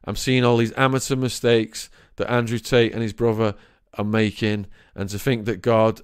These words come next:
and justice will prevail is absolute madness. These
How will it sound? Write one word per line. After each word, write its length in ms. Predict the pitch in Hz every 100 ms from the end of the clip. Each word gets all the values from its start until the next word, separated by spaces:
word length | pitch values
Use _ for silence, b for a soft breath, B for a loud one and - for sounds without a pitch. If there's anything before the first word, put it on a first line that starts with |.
| -
and 140 | 107
justice 460 | 104 113 - 107 -
will 120 | 107
prevail 600 | - 101 104 104 104 95 b b b b
is 220 | - 98 -
absolute 520 | 113 - - 110 101
madness. 640 | 101 101 - 104 95 - b b b b -
These 400 | 117 117 107